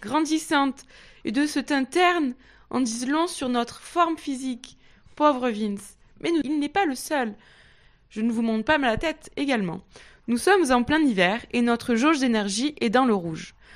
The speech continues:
Le rappel a beau sembler inutile, il est bon de reposer certaines bases. Souvent, le manque d'énergie traduit une mauvaise hygiène de vie. N'est-ce pas ? Pour éviter de s'enfoncer dans une forme de léthargie hivernale,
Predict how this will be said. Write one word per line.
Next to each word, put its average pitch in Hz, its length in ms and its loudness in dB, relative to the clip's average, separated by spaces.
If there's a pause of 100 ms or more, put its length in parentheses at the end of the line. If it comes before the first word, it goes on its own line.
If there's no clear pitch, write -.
(220)
Le 220 80 6
rappel 233 400 8
a 233 100 10
beau 214 140 4
sembler 233 460 2 (440)
inutile, 240 720 4
il 247 120 0
est 254 80 2
bon 302 200 0
de 254 280 0
reposer 269 560 0
certaines 262 400 0
bases. 170 320 2 (440)
Souvent, 247 480 10
le 233 140 6
manque 269 200 8
d'énergie 240 580 6
traduit 247 400 8
une 262 100 10
mauvaise 254 340 10
hygiène 262 300 8
de 240 80 8
vie. 175 280 4 (640)
N'est-ce 185 220 4
pas ? 339 180 10 (540)
Pour 254 180 6
éviter 311 380 10
de 247 100 8
s'enfoncer 277 560 6
dans 254 140 6
une 208 220 6
forme 294 320 10
de 226 100 8
léthargie 233 540 8
hivernale, 202 520 8